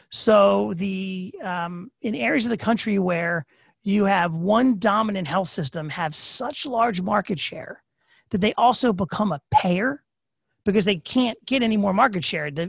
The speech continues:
the amount of money it would take to get more market share is so high that the only way they can, they can actually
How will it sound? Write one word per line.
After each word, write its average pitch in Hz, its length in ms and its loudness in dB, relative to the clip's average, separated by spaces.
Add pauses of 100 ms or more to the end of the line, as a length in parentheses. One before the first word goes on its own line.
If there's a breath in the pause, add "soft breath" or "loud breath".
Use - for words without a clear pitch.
the 208 120 -2
amount 233 260 2
of 170 200 -8 (100)
money 220 420 4
it 196 100 -6
would 170 140 -4
take 233 260 -4
to - 80 0
get - 180 2
more - 120 6
market 196 280 2
share 196 160 -2
is 151 60 -4
so 214 220 2
high 160 480 2 (340 loud breath)
that 226 80 0
the 208 140 8
only 254 140 8
way 247 100 4
they 226 100 2
can, 202 260 -2 (120)
they 208 160 -2
can 208 160 -2
actually 196 500 0